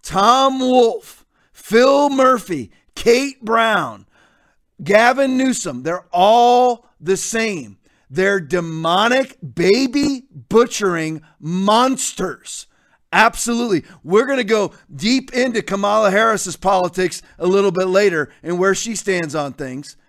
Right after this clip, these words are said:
Absolute monsters. That's who the Democratic Party is. So, on with some more coronavirus stats, since, you know, we, i-, if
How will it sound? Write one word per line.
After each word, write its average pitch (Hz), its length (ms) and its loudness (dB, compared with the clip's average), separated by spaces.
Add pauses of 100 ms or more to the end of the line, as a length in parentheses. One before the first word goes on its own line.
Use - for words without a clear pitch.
(300)
Absolute 226 1080 -2 (400)
monsters. 170 1300 -6 (220)
That's 165 200 -2
who 208 140 -4
the 185 80 -8
Democratic 180 600 0
Party 175 280 0
is. 139 200 -8 (360)
So, 226 420 0 (1500)
on 202 200 2
with 233 160 0
some 220 120 -4
more 226 160 2
coronavirus 190 680 0
stats, 185 220 0
since, 190 340 -8
you 190 80 -4
know, 175 100 0
we, 175 140 2 (100)
i-, 185 140 -2 (120)
if 220 320 0